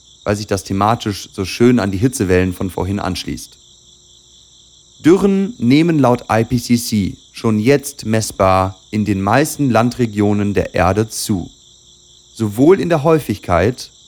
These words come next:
als auch in der Intensität. Dabei hebt der I P C C Regionen hervor, die sowieso schon dürreanfällig sind, also vor allem Amazonien,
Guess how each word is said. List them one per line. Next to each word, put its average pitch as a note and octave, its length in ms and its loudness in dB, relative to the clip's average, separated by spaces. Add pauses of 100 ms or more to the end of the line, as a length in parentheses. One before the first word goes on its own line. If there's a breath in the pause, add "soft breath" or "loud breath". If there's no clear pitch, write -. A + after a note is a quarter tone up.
(120)
als D3 340 0
auch A2 340 0
in A2 140 -2
der G#2 200 2
Intensität. G#2+ 880 -4 (1400)
Dabei D#3 520 2
hebt B2 280 0
der A2 220 0
I A2 60 0
P A2 140 -6
C G2 160 -10
C C#3 260 0
Regionen B2 500 2
hervor, C#3 640 2 (420 soft breath)
die C3 100 2
sowieso C#3 480 4
schon G#2+ 240 -2
dürreanfällig F2 680 -2
sind, - 380 -12 (380)
also A2+ 440 2
vor - 220 -4
allem D3 200 2
Amazonien, D#3 1000 0